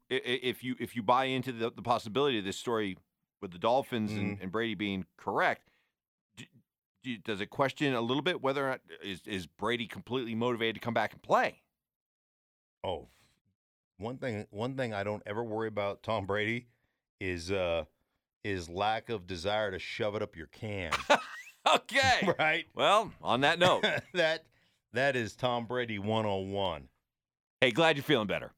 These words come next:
Speaker 2: Thank you, buddy.
Speaker 1: Really
Speaker 2: I appre-,
Speaker 1: do.
Speaker 2: I appreciate it. Thanks for holding down the fort while I was gone.
Speaker 1: No problem.
Speaker 2: Yeah, absolutely. Hey, listen, for everybody, for Mike, myself, Millennial Ben, thank you so much for downloading, listening to the podcast, however you do that. I don't know. To me, it, it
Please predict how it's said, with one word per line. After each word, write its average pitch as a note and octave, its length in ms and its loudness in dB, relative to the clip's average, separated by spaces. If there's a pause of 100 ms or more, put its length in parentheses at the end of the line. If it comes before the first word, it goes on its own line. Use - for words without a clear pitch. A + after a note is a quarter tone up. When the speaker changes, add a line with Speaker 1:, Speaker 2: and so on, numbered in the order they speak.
(160)
Speaker 2:
Thank C#3 300 -2
you, F2+ 40 -8
buddy. F2 300 -2
Speaker 1:
Really B2 300 4
Speaker 2:
I - 20 0
appre-, F#2+ 120 0
Speaker 1:
do. - 100 -8
Speaker 2:
I A2 140 0
appreciate G#2 520 -4
it. F2+ 80 -8
Thanks B2 160 -2
for C#3+ 80 -4
holding D3+ 200 -2
down C3+ 120 -2
the A2+ 60 -8
fort C3 220 -4
while G2+ 100 -2
I - 20 -2
was E2 80 -6
gone. G2 320 -8
Speaker 1:
No A2+ 140 -2
problem. C3 260 -2 (220)
Speaker 2:
Yeah, F2+ 280 -2
absolutely. G#2 600 -2
Hey, G#3+ 100 6
listen, G3 320 2
for F3 220 -6
everybody, F3 580 -4
for B2+ 180 -8
Mike, F#3+ 440 -2
myself, D#3 580 -2
Millennial C3+ 460 -2
Ben, C3 320 -2 (400)
thank G3 320 2
you C3+ 100 -4
so A3+ 380 0
much G#2+ 420 -4 (460)
for A#2 240 0
downloading, F3+ 760 2
listening D#3+ 320 0
to E3 60 -2
the D3+ 100 -4
podcast, D3 560 -2
however C3 340 0
you D#3+ 140 -2
do D3 220 -2
that. C#3+ 280 2
I B2+ 120 0
don't C#3 120 -4
know. C#3 140 -2
To A#2+ 120 -4
me, C3+ 200 -2
it, B2+ 120 -6 (100)
it G#2+ 240 -10